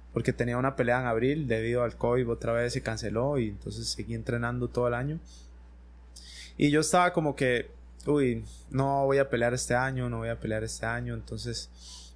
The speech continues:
di, estuve como, como entrenando, hacía la espera y luego ya estuve viviendo acá en, en Nosara y estando acá, eh, me llegó la llamada. Eh, "Walter, ¿estás listo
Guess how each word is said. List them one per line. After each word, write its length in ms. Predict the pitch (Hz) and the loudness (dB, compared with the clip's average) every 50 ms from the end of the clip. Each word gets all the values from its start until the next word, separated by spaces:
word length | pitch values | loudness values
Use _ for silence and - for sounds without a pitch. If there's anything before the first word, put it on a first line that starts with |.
| - | -2
di, 180 | - 135 139 131 | 0 2 2 2
estuve 320 | 120 - - 131 127 135 135 | 2 0 0 0 0 0 0
como, 380 | - 131 123 120 113 110 - - - - - - - - - - - - - - - - - - - - - - - - - - 131 123 | 0 0 2 0 0 -2 -6 -10 -16 -16 -16 -16 -18 -18 -20 -20 -20 -20 -20 -20 -20 -20 -20 -20 -20 -20 -20 -20 -20 -20 -16 -14 -2 2
como 220 | 139 135 139 135 | 2 2 2 2
entrenando, 580 | 127 - - 120 120 123 131 143 156 160 151 147 | -2 -2 0 0 2 4 4 4 4 4 4 2
hacía 220 | 135 - 147 147 | 4 4 4 4
la 80 | 151 143 | 4 4
espera 520 | 135 - - 147 156 165 180 180 170 151 | 2 2 4 4 6 6 6 6 4 4
y 520 | 127 - - 127 127 127 123 120 120 117 113 113 113 - - - - - - - - - - - | 2 2 0 2 2 2 2 2 2 0 -2 -6 -8 -10 -14 -18 -20 -20 -20 -20 -20 -10 -4 -2
luego 180 | 120 123 123 | 0 0 2
ya 340 | 120 120 120 123 117 113 110 - - - - | 2 4 4 2 2 -2 -6 -14 -14 -10 -8
estuve 320 | 117 113 - - 127 127 | -6 -6 -2 0 2 2
viviendo 340 | 135 131 123 123 120 123 127 | 2 2 2 2 2 2 0
acá 260 | 123 - 131 135 139 | 0 0 0 0 0
en, 280 | 139 123 117 110 107 104 - - - - - - - - - - | 0 -2 -4 -4 -6 -10 -14 -16 -18 -20 -20 -20 -20 -10 -4 -2
en 180 | 123 123 120 117 | 0 0 0 0
Nosara 520 | 110 110 - - 127 139 160 190 196 185 170 - - | -2 -2 0 2 4 4 2 2 -2 -4 -8 -6 -2
y 120 | 120 123 | -2 0
estando 400 | 117 113 - - 120 120 120 127 | 0 0 -2 -2 -2 0 0 0
acá, 520 | 127 - - 131 135 139 139 139 127 - - - - 113 | 0 2 4 4 4 4 4 2 0 -2 -6 -10 -6 -2
eh, 220 | 120 117 117 113 113 | -2 0 0 0 0
me 100 | 113 113 | -2 -2
llegó 220 | 110 110 110 113 | -2 0 0 2
la 80 | 117 120 | 2 2
llamada. 520 | 117 113 110 117 117 131 139 143 143 139 - - - - - - - - - - - | 2 2 0 0 0 -2 -2 -4 -6 -8 -12 -16 -20 -20 -20 -20 -20 -20 -16 -6 -2
Eh, 260 | - 113 117 113 113 | 0 0 0 0 0
"Walter, 360 | 110 120 131 135 - 135 120 | 2 2 0 0 2 0 0
¿estás 240 | 113 - - - 123 | 0 0 0 0 2
listo 540 | 120 131 139 143 - - - 147 143 139 | 2 2 2 2 0 0 0 0 0 -2